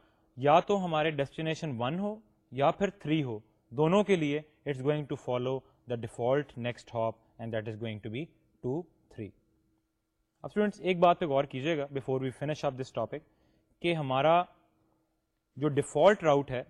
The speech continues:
that is totally optional، that only depends upon your feasibility and your ease۔ تو آپ یہ دیکھیں کہ اس کیس میں نوڈ تھری کے کیس میں because every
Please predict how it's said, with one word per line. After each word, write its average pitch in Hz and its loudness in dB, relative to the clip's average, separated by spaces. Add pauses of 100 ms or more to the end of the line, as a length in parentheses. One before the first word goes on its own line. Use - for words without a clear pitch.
(160)
that 143 -2
is 175 2
totally 220 2
optional، 123 -2 (840)
that 147 4 (400)
only 190 -2
depends 160 -2
upon 147 -4
your 147 0 (180)
feasibility 151 0 (340)
and 151 -2
your 151 4 (140)
ease۔ 123 -6 (480)
تو 147 0
آپ 156 4
یہ 175 4
دیکھیں 170 2
کہ 180 -2
اس 175 -2
کیس 170 -2
میں 180 -6 (340)
نوڈ 165 2
تھری 214 -2
کے 214 0
کیس 165 -2
میں 175 -8
because 156 2 (480)
every 214 0